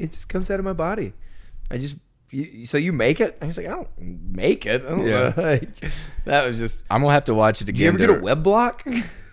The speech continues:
Speaker 1: It's
Speaker 2: like,
Speaker 1: like,
Speaker 2: Yeah, I did
Speaker 1: "Actually,
Speaker 2: get that
Speaker 1: yeah,
Speaker 2: once."
Speaker 1: yeah, I did get a web block.
Speaker 2: I thought Toby, though, was perfect. It really felt like he, I don't know, he, he nailed the character as well. It felt like he hadn't, it was, like, not awkward or, like, it was like, "Oh, he's, that's
Speaker 1: It
Speaker 2: Toby."
Speaker 1: felt like he was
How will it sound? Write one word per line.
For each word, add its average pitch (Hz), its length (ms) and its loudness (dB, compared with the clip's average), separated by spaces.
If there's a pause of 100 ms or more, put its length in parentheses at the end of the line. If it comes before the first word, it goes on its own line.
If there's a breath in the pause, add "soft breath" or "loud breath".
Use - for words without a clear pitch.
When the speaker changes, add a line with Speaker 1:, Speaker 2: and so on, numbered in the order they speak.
(120)
Speaker 1:
It's 110 240 -6
Speaker 2:
like, 113 100 -2
Speaker 1:
like, - 60 -8
Speaker 2:
Yeah, 320 200 0
I 180 80 -2
did - 180 -6
Speaker 1:
"Actually, 117 160 4
Speaker 2:
get 101 60 -2
that 101 180 4
Speaker 1:
yeah, 98 300 2
Speaker 2:
once." 95 120 -8
Speaker 1:
yeah, 381 200 -4
I 381 40 -6
did 415 160 -4
get - 100 -4
a 117 40 -4
web 107 220 -4
block. 90 360 -6 (180)
Speaker 2:
I 127 120 8
thought 175 200 6
Toby, 151 340 8
though, 127 180 6
was 110 120 0
perfect. 107 520 2
It 95 80 -2
really 107 220 2
felt 98 280 -2
like 90 380 -4 (180)
he, 92 400 -4 (180)
I 110 120 4
don't 113 80 2
know, 90 80 2
he, 101 320 0
he 120 180 2
nailed 107 320 4
the 95 80 -4
character 95 480 -2
as 82 160 -6
well. 90 380 -2 (100)
It 104 140 -2
felt 110 160 2
like 104 100 2
he 104 140 0
hadn't, 95 560 0
it 120 180 4
was, 127 220 2
like, 117 160 6
not 123 260 4
awkward 92 540 2
or, 95 160 0
like, 95 160 0
it 104 60 0
was 98 120 -2
like, 95 140 0
"Oh, 90 220 0
he's, 95 360 -6
that's 139 300 -2
Speaker 1:
It 107 40 -12
Speaker 2:
Toby." 117 220 2
Speaker 1:
felt 175 240 2
like 151 220 2
he 147 160 -2
was 139 340 -2